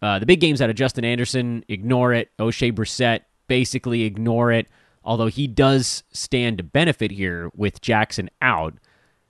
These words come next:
Jalen Smith was back, but he only played eighteen minutes. Still, he's a guy that you need to have rostered. And as you kinda look up and down the lineup here, Halliburton, yes, obviously he's a go whenever he's playing. Brogdon, same story. Goga Bitadze,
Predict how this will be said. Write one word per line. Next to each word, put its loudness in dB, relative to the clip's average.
Jalen 0
Smith 2
was -2
back, 2
but -8
he -2
only -2
played 0
eighteen -6
minutes. -2
Still, 2
he's 2
a 0
guy 2
that -2
you -8
need -4
to -4
have -4
rostered. -4
And -6
as -2
you -12
kinda 2
look 0
up 2
and -4
down 0
the -4
lineup 0
here, -4
Halliburton, -2
yes, -2
obviously -4
he's -8
a -8
go -2
whenever -4
he's -8
playing. -4
Brogdon, 0
same -4
story. 0
Goga 0
Bitadze, 0